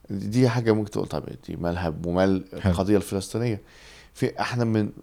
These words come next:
Speaker 1: يعني احنا دلوقتي في، في العالم العربي في، في من الناس ما يهجر أبوه، أمه، أخته، أخوه، صديقه، مش عارف.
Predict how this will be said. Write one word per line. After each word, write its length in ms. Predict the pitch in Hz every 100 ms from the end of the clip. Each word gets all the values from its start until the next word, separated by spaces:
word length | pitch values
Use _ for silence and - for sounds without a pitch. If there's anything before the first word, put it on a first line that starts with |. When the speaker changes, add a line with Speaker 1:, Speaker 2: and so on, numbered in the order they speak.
| - _ - -
Speaker 1:
يعني 380 | - 104 95 98
احنا 180 | 104 101
دلوقتي 380 | 107 117 110
في، 380 | 98 - - 92
في 100 | 82
العالم 300 | 87 90 101
العربي 320 | 90 92 98
في، 260 | 95 107 98
في 200 | - 113 104 101 -
من 200 | 98 98
الناس 400 | 92 90 95 - _ - - - _ -
ما 140 | 95 110
يهجر 380 | 113 98 101 - - _ _ _ - -
أبوه، 420 | 101 98 107 98 98 _ _ _
أمه، 440 | 113 107 98 92 92 - _ _ 120
أخته، 520 | 117 - 104 92 95 _ -
أخوه، 460 | 98 - 104 92 92 - _ _
صديقه، 600 | - 101 104 107 - 87 -
مش 180 | - -
عارف. 260 | 95 98